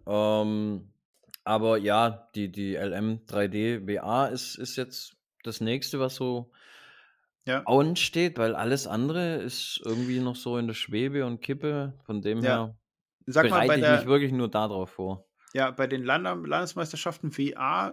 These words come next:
Speaker 2: ist dort auch Speedlimit?
Speaker 1: Äh, nein. Da, deshalb, deshalb, ähm, habe ich jetzt nochmal meinen Bogen komplett umgemodelt. Zuerst war er ja auf I F A A, ähm, mit dreihunderter Speedlimit.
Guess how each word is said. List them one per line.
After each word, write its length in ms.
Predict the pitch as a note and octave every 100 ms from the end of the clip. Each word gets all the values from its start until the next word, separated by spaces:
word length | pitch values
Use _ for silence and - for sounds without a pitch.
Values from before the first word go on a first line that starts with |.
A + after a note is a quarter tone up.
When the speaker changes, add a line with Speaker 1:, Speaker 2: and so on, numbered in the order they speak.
| -
Speaker 2:
ist 220 | C#3+ -
dort 220 | D#3 D3
auch 380 | - D#3 F3 - -
Speedlimit? 840 | - - F#3 F#3 F#3 A3+ - - _ _ _ _ - _
Speaker 1:
Äh, 260 | F2+ F2+ F2
nein. 320 | E2 E2 F#2 - _ _ _ _ _ _ _
Da, 500 | - F#2 F#2 F#2+ F#2+ - - -
deshalb, 440 | G#2+ C3 A#2 A#2
deshalb, 580 | A2+ A#2+ A#2 A#2 G#2+ _ -
ähm, 380 | G#2 G#2 G#2 G2
habe 200 | G#2 G#2+
ich 140 | -
jetzt 260 | G#2 - A2
nochmal 220 | G#2+ G#2
meinen 240 | G2+ G2+
Bogen 380 | G#2+ G#2+ G#2+ G2+
komplett 400 | G#2+ G2+ A2+ G#2+
umgemodelt. 680 | B2+ C3 A#2+ A#2 A#2+ B2 B2 - -
Zuerst 320 | A2 A2+ A2+
war 240 | A2 A2+ A2
er 60 |
ja 120 | G#2
auf 200 | G#2 G#2+
I 140 | A#2+ A2+
F 180 | A2 A2
A 560 | A2 G#2 A#2 A#2+ A#2 -
A, 240 | G2+ G2+
ähm, 180 | G2 G2
mit 180 | F#2+ F#2
dreihunderter 460 | G2 G#2+ G#2+ G#2
Speedlimit. 580 | G#2 - B2 B2 A#2+ A#2